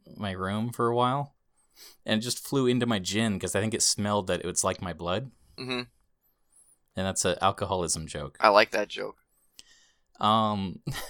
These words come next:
Speaker 1: <laughs> so anyways, I really liked, I, I liked the Broly movie.
Speaker 2: Cool.
Speaker 1: 'Cause it was fun.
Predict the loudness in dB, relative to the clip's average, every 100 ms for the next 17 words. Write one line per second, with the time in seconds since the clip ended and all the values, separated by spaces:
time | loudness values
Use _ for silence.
0 | -14 -16 -16 -10 -8 -8 -4 -6 -6 -16
1 | -16 -4 2 4 6 4 4 2 4 4
2 | 4 2 -6 -6 -2 0 0 -2 -2 -2
3 | -4 0 0 0 -4 -6 -8 -12 _ _
4 | _ _ _ -20 _ 0 0 -2 _ _
5 | _ -6 -4 -2 -4 0 -2 -2